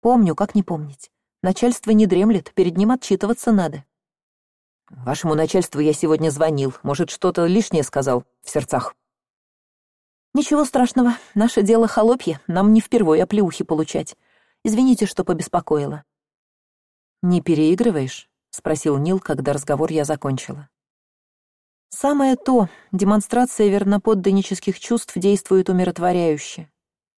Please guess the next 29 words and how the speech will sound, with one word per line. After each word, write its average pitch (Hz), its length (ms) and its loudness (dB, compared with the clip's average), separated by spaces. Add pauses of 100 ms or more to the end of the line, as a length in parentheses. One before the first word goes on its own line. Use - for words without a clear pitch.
(480)
"В - 100 -20
твоём 147 440 0
исполнении 151 680 -2
скорее 156 440 0
бесит", 143 500 -4 (340)
сказал 139 420 -2
он, 175 140 0
пропуская 147 580 -4
меня 143 240 -4
в - 80 -16
квартиру. 139 540 -8 (1080)
Я 214 160 2
достала 247 420 2
из 226 160 2
сумки 226 320 2
папку 190 380 0
с 170 60 -4
бумагами 180 480 0
Жакина 208 440 0
и - 140 -2
устроилась 185 680 2
за 151 140 -4
кухонным 175 440 -2
столом. 147 500 -4 (640)
Нил, 220 220 4
включив - 460 -4
чайник, 196 420 0
сел 180 240 -2
рядом. 147 480 -4